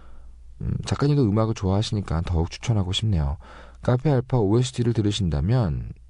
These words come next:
익숙하다고 느낄지도 모릅니다. 종종 기상 캐스팅 브금으로도 나오거든요. 음. 뭐 오에스티, 카페 알파 오에스티를 말-, 만든 곤티티라는 그룹에 대해서도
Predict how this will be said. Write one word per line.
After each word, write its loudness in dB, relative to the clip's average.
익숙하다고 0
느낄지도 -2
모릅니다. 0
종종 2
기상 0
캐스팅 -2
브금으로도 0
나오거든요. 0
음. -2
뭐 2
오에스티, 2
카페 0
알파 2
오에스티를 2
말-, 2
만든 2
곤티티라는 0
그룹에 0
대해서도 0